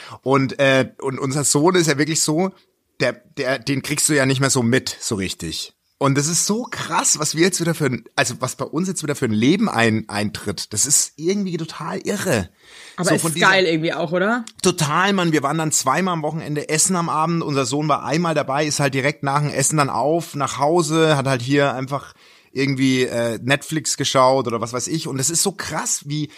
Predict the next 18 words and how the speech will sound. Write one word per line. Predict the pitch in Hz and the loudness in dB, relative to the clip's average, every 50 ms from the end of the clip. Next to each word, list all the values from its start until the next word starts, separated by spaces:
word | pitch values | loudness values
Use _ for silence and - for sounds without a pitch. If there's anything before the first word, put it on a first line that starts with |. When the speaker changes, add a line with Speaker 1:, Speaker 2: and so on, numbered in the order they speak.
| - - _ | -20 -20 _
Speaker 1:
wie | - 135 139 | -6 -4 -4
plötz-, | 120 - 135 160 190 185 - - - | -2 2 2 2 2 2 0 -2 -2
wie | 135 127 156 | -4 -2 0
man | 180 175 | 0 2
dann | 160 156 143 | 0 0 -2
als | - 123 - - | -4 -8 -8 -8
Paar | - - - 120 139 170 220 254 240 180 - _ | -10 -10 -4 -2 -2 2 2 2 0 0 -6 _
plötzlich | - 127 135 - - 123 107 120 | -2 -2 -2 -2 -2 -6 -6 -6
wieder | 113 117 107 | -6 -4 -4
Zeit | - - 117 135 180 202 - | -2 -2 -2 -2 -2 -4 -4
für | - 135 | -4 -6
sich | 110 110 104 - - - | -4 -4 -8 -8 -6 -6
hat. | 117 104 | -4 0
Speaker 2:
Ja, | 180 175 175 180 185 185 | 2 4 6 6 4 4
Speaker 1:
Das | - - | 0 -2
Speaker 2:
krass, | 180 185 - - | -6 -4 -4 -2
Speaker 1:
ist | |
Speaker 2:
Mann. | 175 160 151 151 151 151 151 147 | -2 0 0 0 0 -2 -4 -6